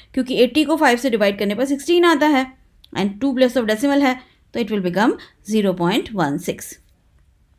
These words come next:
Question number two, find four point eight divide by ten। इसमें हम देख रहे हैं divide by ten और मैंने आपको बताया था ना divide by ten में हमें डिवीजन करने की ज़रूरत नहीं पड़ती है,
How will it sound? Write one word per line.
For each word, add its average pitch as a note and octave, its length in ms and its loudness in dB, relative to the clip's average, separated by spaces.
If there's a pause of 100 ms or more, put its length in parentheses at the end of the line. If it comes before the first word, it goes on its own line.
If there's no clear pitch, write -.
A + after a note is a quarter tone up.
(2000)
Question F#4 280 2
number A#3 320 6
two, A3+ 180 0 (640)
find A3+ 440 2 (460)
four F#4 300 4
point A#3 340 2
eight G#3 220 2 (140)
divide G3 360 0
by G3 180 2
ten। F#3 200 2 (320)
इसमें A3 200 -6
हम A3+ 60 -2
देख A3+ 160 2
रहे B3+ 80 2
हैं A#3 60 0
divide A3 300 4
by B3+ 140 2
ten B3 200 0
और G#3 100 -4
मैंने A3 180 0
आपको A3+ 160 -4
बताया B3 220 2
था D#4+ 120 4
ना C#4+ 100 4
divide G#3 260 2
by A#3+ 100 0
ten A#3 140 2
में B3+ 80 2
हमें B3+ 180 0
डिवीजन G#3+ 420 -2
करने A#3+ 260 -2
की B3 80 0
ज़रूरत A#3 240 -2
नहीं C4 180 0
पड़ती G3 220 -2
है, F#3 120 -4